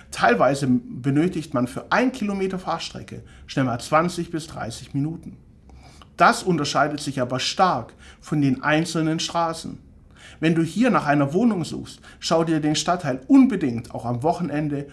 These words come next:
und am Abend an, damit dir später weiterer Ärger erspart bleibt. Jumeirah Beach Residence, J B R. Es wird dich vielleicht überraschen, zu erfahren,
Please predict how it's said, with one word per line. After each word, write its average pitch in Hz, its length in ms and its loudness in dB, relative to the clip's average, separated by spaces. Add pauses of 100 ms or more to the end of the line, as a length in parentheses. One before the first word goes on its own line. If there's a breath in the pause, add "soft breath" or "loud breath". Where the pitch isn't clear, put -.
(160 loud breath)
und 254 220 4
am 196 140 2
Abend 165 320 2
an, - 240 -8 (300 soft breath)
damit 135 300 2
dir 120 140 -2
später 170 640 -2
weiterer 143 500 -2
Ärger 113 320 -8
erspart - 440 -8
bleibt. - 480 -18 (800 loud breath)
Jumeirah 165 500 6
Beach 170 440 -6
Residence, - 880 -6 (100)
J 143 240 0
B 139 100 0
R. - 300 -10 (1200 loud breath)
Es 160 180 -2
wird 254 160 2
dich 240 120 -4
vielleicht 180 400 2
überraschen, 143 640 -2
zu - 140 -6
erfahren, 135 520 0